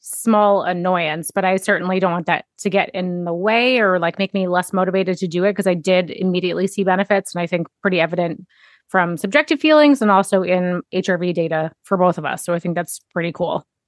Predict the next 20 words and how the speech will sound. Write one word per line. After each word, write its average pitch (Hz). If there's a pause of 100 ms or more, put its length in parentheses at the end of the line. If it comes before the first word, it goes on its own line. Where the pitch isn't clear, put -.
(420)
Uh, 175
I -
just 214
found 202
it 175
to 170
be 180
immensely 214
beneficial 185
traveling 156
because 165 (920)
just -
so 247
many 240
things 185
take 165
hits - (160)
when 170
we're 160
traveling, 139